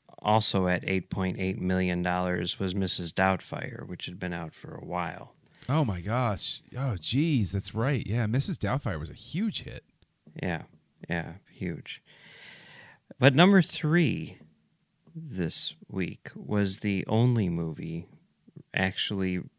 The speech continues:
Speaker 1: legitimately released on January twenty-first, nineteen ninety-four, Intersection.
Speaker 2: Yeah, starring Richard Gere, Sharon Stone, Lol-, Lolita Davidovich, Martin Landau,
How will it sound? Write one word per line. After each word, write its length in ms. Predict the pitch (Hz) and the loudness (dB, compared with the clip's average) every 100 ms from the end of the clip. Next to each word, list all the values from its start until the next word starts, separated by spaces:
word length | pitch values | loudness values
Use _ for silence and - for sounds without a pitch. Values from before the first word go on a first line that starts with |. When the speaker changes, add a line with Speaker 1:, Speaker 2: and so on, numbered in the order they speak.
| - - _ _ _ | -20 -20 _ _ _
Speaker 1:
legitimately 840 | 107 90 82 98 101 101 - 101 95 | -6 -4 0 2 4 2 2 0 0
released 720 | 92 92 90 82 - - - _ _ - _ _ _ | 0 -2 -2 -2 -4 -6 -10 _ _ -20 _ _ _
on 200 | 90 87 | 0 0
January 560 | 85 87 85 82 80 80 | 0 0 0 0 -2 -4
twenty-first, 640 | 92 87 80 90 85 - | -4 -4 -4 -4 -4 -4
nineteen 340 | 90 80 92 90 | -6 -6 -4 -4
ninety-four, 720 | 87 85 82 - 101 101 104 _ - - - - _ _ _ _ - | -2 -4 -6 -2 2 2 0 _ -20 -20 -20 -20 _ _ _ _ 4
Intersection. 1000 | 123 120 101 - 98 - - 90 - - - - _ - _ _ - _ - 82 | 4 6 2 4 2 2 -4 -6 -10 -18 -20 -20 _ -20 _ _ -20 _ -12 -2
Speaker 2:
Yeah, 320 | 117 120 87 | 0 2 -2
starring 420 | - 143 131 117 | 0 4 4 4
Richard 400 | 143 - 139 95 | 2 4 2 2
Gere, 400 | 131 185 131 80 | 0 2 2 0
Sharon 460 | - - 127 131 120 | -4 -2 -2 -2 -4
Stone, 640 | - 147 151 147 107 90 - _ _ _ _ _ | -2 0 2 2 0 -4 -12 _ _ _ _ _
Lol-, 300 | 101 110 113 - - - | -2 0 0 -4 -14 -2
Lolita 440 | 110 113 131 120 | 2 4 2 2
Davidovich, 840 | 104 95 147 135 117 - - - | 0 2 2 2 0 0 -4 0
Martin 380 | 113 139 107 101 | 0 0 -2 -4
Landau, 640 | 127 160 139 98 78 71 | -2 -2 -2 -4 -4 -6